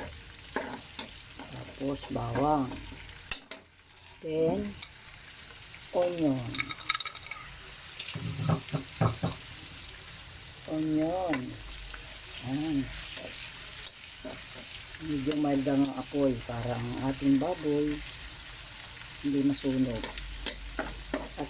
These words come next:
kailangan low ang ating apoy para hindi mangagat,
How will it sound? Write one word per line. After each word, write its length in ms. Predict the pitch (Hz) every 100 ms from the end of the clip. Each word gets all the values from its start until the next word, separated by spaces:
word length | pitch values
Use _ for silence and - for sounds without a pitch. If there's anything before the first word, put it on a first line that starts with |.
| -
kailangan 640 | 156 151 147 143 139 135 139
low 160 | 156 185 - - - - - - -
ang 80 | 135 135
ating 360 | 135 - 127 185 123 117 - - - - - - - - - - - -
apoy 400 | 131 160 160 139 123 - - -
para 240 | 127 123 127
hindi 360 | 135 135 139 160 -
mangagat, 520 | 139 135 131 143 143